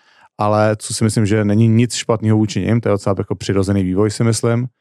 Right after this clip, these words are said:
No a, a chodil plný stadion, takže tam to vypadalo prostě, že ty, že ty peníze do toho klubu, do toho klubu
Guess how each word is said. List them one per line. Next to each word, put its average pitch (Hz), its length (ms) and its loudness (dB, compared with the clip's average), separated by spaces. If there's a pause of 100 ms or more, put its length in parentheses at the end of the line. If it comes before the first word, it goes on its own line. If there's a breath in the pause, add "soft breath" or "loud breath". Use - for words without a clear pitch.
(440 soft breath)
No 104 260 0
a, 104 500 0 (340)
a 104 260 0
chodil 110 280 0
plný 123 220 0
stadion, 110 420 0
takže 117 200 0
tam 110 140 -2
to 113 100 -2
vypadalo 113 400 0
prostě, 113 260 -8
že 110 140 0
ty, 113 340 0
že 107 140 -2
ty 107 100 -6
peníze 110 300 -2
do 113 100 2
toho 117 200 0
klubu, 113 460 2 (440)
do 110 60 -4
toho 113 240 0
klubu 110 720 0